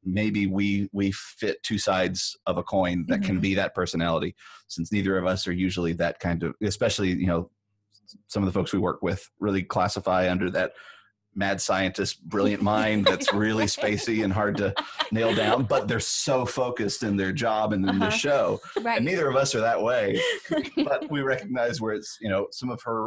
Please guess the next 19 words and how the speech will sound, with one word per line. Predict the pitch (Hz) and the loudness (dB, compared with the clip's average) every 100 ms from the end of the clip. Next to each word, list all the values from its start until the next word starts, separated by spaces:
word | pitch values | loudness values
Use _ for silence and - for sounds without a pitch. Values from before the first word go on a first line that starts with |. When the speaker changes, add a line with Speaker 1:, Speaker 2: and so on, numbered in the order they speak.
| - | -6
Speaker 1:
her | 117 | -6
musical | 110 110 110 104 - 101 87 92 _ | -4 -2 -4 -4 -4 -4 -6 -10 _
ear | 110 113 107 107 - | -4 -2 -2 -2 -2
and | 92 90 | -4 -8
taste | - 107 104 104 - - | -6 -2 0 0 -2 -6
are | 87 | -6
so | - - - 120 | -6 -4 -2 -2
specific, | 110 - 107 107 101 - | -2 -4 -6 -4 -6 -6
which | 98 101 | -8 -8
is | 98 | -4
really | 98 | 0
helpful | 101 95 - | 0 -2 -6
for | - | -6
someone | 101 95 92 | -2 0 -2
like | 82 | -2
me | 120 123 | -2 -2
who | 110 | -4
can | - | -6
kinda | - 95 | -4 -2